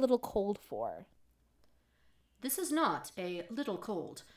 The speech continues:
Speaker 2: If you exert yourself in this condition, you could raise your fever to nearly deadly temperatures, or you might make a fatal mistake in battle because of your impaired judgment and slower reflexes."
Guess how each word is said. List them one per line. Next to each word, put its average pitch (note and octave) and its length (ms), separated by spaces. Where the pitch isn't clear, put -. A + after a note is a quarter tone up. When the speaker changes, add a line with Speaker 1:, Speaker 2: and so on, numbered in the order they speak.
Speaker 2:
If - 140
you D#4 100
exert D4+ 360
yourself G3+ 320
in G3+ 80
this A3+ 100
condition, A3+ 720
you B3+ 160
could D#4 300
raise B3+ 240
your G3 80
fever E3+ 360
to D#3+ 140
nearly A#3 300
deadly A3 400
temperatures, - 720
or E3 560
you C4 120
might D#4 220
make B3+ 160
a A#3 60
fatal C4+ 260
mistake F3+ 400
in F3 120
battle G3 380
because A3 280
of G#3+ 100
your G3+ 140
impaired F#3+ 440
judgment G3 440
and G3+ 160
slower G3 340
reflexes." - 840